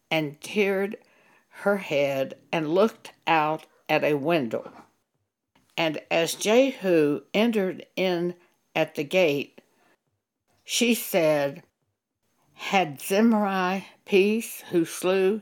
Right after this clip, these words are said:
his master?' And he lifted up his face to the window and said, 'Who is on my side? Who?' And there looked out to him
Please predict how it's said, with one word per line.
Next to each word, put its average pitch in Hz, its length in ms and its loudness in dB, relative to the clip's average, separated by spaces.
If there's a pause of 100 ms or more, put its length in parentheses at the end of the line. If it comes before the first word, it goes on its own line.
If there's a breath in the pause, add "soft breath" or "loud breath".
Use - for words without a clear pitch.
his 160 320 -4
master?' 160 680 -6 (1200)
And 170 180 -2
he 180 140 0
lifted 196 480 2
up 180 220 0
his 160 220 0
face 226 640 2
to 185 140 4
the 165 120 -6
window 156 540 0
and 160 240 -6
said, 156 560 -2 (640)
'Who 294 300 6
is 202 240 -2
on 190 300 -2
my 190 260 -2
side? - 680 -6 (220 soft breath)
Who?' - 560 2 (760)
And 170 160 0
there 147 240 2
looked 202 420 -2
out 156 480 -4
to 170 200 -2
him 147 520 -4